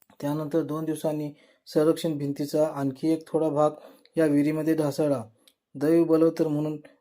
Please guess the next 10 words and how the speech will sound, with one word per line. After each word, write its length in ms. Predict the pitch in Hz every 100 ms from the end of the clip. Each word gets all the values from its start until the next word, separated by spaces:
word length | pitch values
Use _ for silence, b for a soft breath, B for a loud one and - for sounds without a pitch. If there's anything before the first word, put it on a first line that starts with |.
| b
विहिरीच्या 380 | 139 143 156 170
कडेला 300 | 160 151 156
असणाऱ्या 400 | 143 156 147 151
रहिवाशांना 800 | 143 135 143 151 151 160 151 147 - b b 139
घरात 160 | 147 151
कोणत्याही 340 | 147 143 160 160
प्रकारचा 360 | 156 151 151
धक्का 300 | 143 139 151
लागला 260 | 147 139 143
नाही. 220 | 143